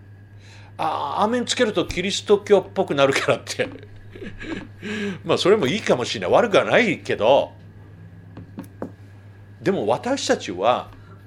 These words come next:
御言葉に従うっていうことが大切なんですよ。御言葉がそう言ってるか言ってないか、伝統とか好き嫌いで私たちは判断しちゃいけないってことです。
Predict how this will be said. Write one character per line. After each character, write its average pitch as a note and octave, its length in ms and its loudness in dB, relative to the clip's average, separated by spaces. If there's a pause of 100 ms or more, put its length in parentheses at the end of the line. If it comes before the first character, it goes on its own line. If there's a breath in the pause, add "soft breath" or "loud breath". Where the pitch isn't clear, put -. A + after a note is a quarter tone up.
(300)
御 B2 60 -8
言 C#4 540 0
葉 D4+ 140 0
に D#4+ 100 -4
従 E3+ 320 0 (160)
う B2 40 -6
っ - 40 -12
て - 240 -14
い - 40 -8
う - 20 -8
こ - 100 -10
と A2+ 80 -8
が B2+ 80 0
大 G#2 180 -6
切 - 260 -10
な D#2+ 80 -14
ん - 40 -18
で - 60 -18
す - 100 -14
よ。 - 100 -20 (1200 loud breath)
御 D3 60 -6
言 C#4 500 2
葉 C4+ 120 6
が C4 140 4
そ C4 240 2
う - 20 0
言 A3+ 120 -6
っ - 20 -18
て - 220 0
る C#4 80 -2
か G#3 100 2
言 C#3+ 120 0
っ - 20 -16
て F3+ 160 2
な F3 100 0
い E3 100 -2
か、 G2+ 320 -2 (140)
伝 F3+ 340 2
統 F#3+ 160 6
と F#3+ 120 0
か A#2+ 420 4 (120)
好 - 320 -8
き - 140 -4
嫌 C4+ 140 6
い A#3+ 80 0
で F#2+ 340 -2 (320)
私 C3+ 240 2
た C#3 100 -2
ち - 100 -6
は G#2+ 80 0
判 C#3 160 -4
断 G#2+ 100 -2
し - 60 -6
ち - 60 -10
ゃ - 20 -8
い - 40 -10
け C#3 120 0
な D#3+ 80 6
い F#3 60 2
っ - 40 -4
て - 100 -12
こ - 120 -12
と - 80 -20
で - 60 -20
す。 - 200 -20